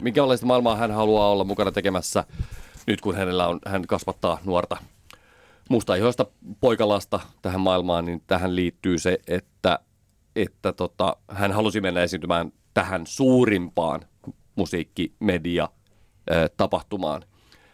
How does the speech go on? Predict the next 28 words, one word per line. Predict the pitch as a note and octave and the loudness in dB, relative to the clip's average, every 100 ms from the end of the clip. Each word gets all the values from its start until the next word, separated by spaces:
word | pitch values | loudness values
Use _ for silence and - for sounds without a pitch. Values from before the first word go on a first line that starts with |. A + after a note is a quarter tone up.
| _ | _
Ja | G2+ G#2 G2 | 2 2 2
nyt | A#2+ A2+ - | 0 -2 2
vielä | A2 G#2 | 4 4
kun | G2+ F#2 | 0 -2
kaksituhatta | - G#2+ A2+ - | 0 0 0 -2
kaksikymmentäkaksi | G2+ - - D3 C3+ - - - | -2 -2 -4 -2 -2 -4 -14 -14
siellä | - G#2+ G2 | 0 2 4
esiintyy | G2+ G2+ F2+ | 2 0 0
Doc-, | F#2 A#2+ - G#2+ - | 2 2 0 -10 -6
doktor | A#2+ - F#2+ | -4 -4 0
Dre | A2+ A2+ | 4 4
ja | G2 | 2
kumppanit | - G#2+ - F#2 F#2 | 0 -4 0 -2 0
ja | G#2 | 0
nyt | A2 | 0
Rihanna, | G#2+ G2 G2+ F2+ | 0 0 0 -2
niin | F2+ E2+ | -6 -4
tämähän | F#2 F2 | -6 -4
tarkoittaa, | G2 F#2 - F#2 | -4 -4 -2 -2
että | F#2+ | -2
tässä | F#2+ F#2 | -4 -6
on | F#2+ | -6
nyt | F#2 | -4
kaksi | - G2+ - - | 0 -2 -2 -4
putkeen | G#2+ - - F#2 E2+ | -4 -2 0 0 0
tavallaan | E2+ F2 F2 F2 _ _ - _ _ _ | -4 -4 -8 -10 _ _ -20 _ _ _
mustia | A#2 A2 A#2 G2+ | -2 0 2 4
artisteja. | G#2 G2+ F#2 - G2+ E2 | 4 2 -6 -2 0 0